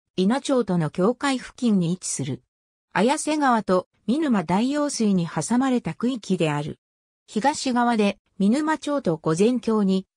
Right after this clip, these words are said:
西側で稲町小室に、南側と北西側で蓮田に隣接する。北西側で埼玉県道三号埼玉栗橋線に、南側で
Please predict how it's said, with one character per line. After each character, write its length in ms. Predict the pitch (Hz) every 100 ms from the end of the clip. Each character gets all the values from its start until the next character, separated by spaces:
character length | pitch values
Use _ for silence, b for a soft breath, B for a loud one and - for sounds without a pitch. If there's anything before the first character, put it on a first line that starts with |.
| _
西 300 | 180 180 240
側 240 | 240 240 214
で 200 | 202 - _
稲 220 | 185 202 277
町 280 | 277 254
小 160 | - 185
室 240 | 240 220
に、 240 | 196 190 - _ -
南 400 | 185 254 269 247
側 260 | 240 226
と 280 | - 214 - _ _
北 240 | 185 -
西 300 | - 277 262
側 280 | 233 220 202
で 220 | 180 175 _ _
蓮 320 | - 269 320
田 120 | 254 202
に 160 | 165
隣 260 | 156 170 233
接 320 | - 214 -
す 160 | - 175
る。 200 | 156 - _ _ _ _ _ -
北 240 | 196 -
西 260 | - 285 269
側 280 | 262 240
で 220 | 208 220 - _ _
埼 260 | - 226 302
玉 300 | 302 294 277
県 240 | 302 277
道 160 | 196 180
三 240 | 254 247
号 180 | 214 180
埼 260 | - 247 220
玉 280 | 196 165
栗 300 | - 180 220
橋 140 | 233 226
線 380 | - - 190 180
に、 220 | 175 b b -
南 400 | 175 233 285 254
側 260 | 254 240 220
で 220 | 202